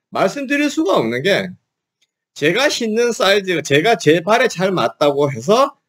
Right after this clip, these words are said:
다른 사람이 잘 맞다는 보장이 없고, 그 다음에 제가 이 제품을 이백육십을 신는다는 게 제 발 길이가 실제로는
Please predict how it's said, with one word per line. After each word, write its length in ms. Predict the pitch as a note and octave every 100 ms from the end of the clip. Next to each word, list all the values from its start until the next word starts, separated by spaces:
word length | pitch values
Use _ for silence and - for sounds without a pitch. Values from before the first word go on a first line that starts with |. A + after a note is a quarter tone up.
| _ -
다른 240 | A#2+ G3
사람이 380 | G#3+ C4+ C#4 A#3
잘 220 | A3 D3
맞다는 420 | E3+ G3+ G3 G3
보장이 380 | D#3+ - E3 G3
없고, 480 | A2 - E3 G2+ - _ _ _ _ _
그 80 | -
다음에 220 | F3+ F#3+
제가 300 | - D3 F#3
이 160 | G3 C#4+
제품을 380 | C4 G3+ A3+ G#3+
이백육십을 640 | C#3+ F#3 G#3+ G#3+ A#3 A3 G3
신는다는 600 | - D#3+ F#3 D#3+ A2 A2+
게 220 | E3 B2+
제 180 | - D#3
발 220 | F3 G#3+
길이가 340 | A#3 B3+ A3 G3+
실제로는 760 | G3+ A3 A3+ G3+ F3+ G3+ A#3